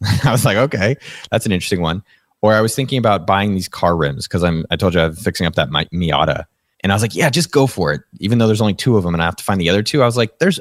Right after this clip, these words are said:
I, I have confidence I'll find the other two rims." And sometimes it's silly things like that.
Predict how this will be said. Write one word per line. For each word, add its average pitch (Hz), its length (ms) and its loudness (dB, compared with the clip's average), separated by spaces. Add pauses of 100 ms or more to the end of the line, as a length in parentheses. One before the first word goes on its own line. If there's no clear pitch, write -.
I, 117 140 0
I 131 60 0
have 143 200 0
confidence 117 440 -2
I'll 87 80 0
find 98 200 0
the 90 100 2
other 85 120 2
two 87 160 -2
rims." 78 400 -2 (640)
And 156 160 0
sometimes 226 380 0
it's 180 140 -4
silly 113 260 2
things 117 240 0
like 95 160 0
that. 90 360 0